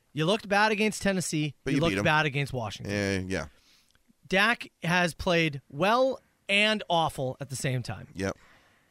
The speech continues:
Speaker 1: Uh, they seem to find a way to play down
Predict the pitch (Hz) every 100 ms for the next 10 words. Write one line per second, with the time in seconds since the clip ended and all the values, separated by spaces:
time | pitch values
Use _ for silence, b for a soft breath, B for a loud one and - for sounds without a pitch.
0 | b b - 143 139 - 143 170 165 165
1 | 165 - - - 220 247 269 - 247 233
2 | 226 202 196 196 - - 180 156 120 170
3 | 160 196 247 294